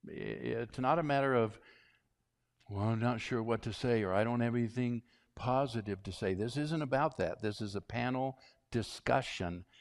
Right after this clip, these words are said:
so we need to know your thoughts to discuss that, all right? It's not a matter of right or wrong, good or bad, do I agree or not? That's not the idea of the panel.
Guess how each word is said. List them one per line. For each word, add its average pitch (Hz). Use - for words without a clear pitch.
so -
we 104
need 113
to 120
know 120
your 110
thoughts 123
to 123
discuss 123
that, 80
all 95
right? 98
It's 98
not 101
a 110
matter 117
of 113
right 113
or 139
wrong, 117
good 104
or 143
bad, 107
do 110
I 127
agree 131
or 107
not? 85
That's -
not 104
the 107
idea 107
of 101
the 104
panel. 98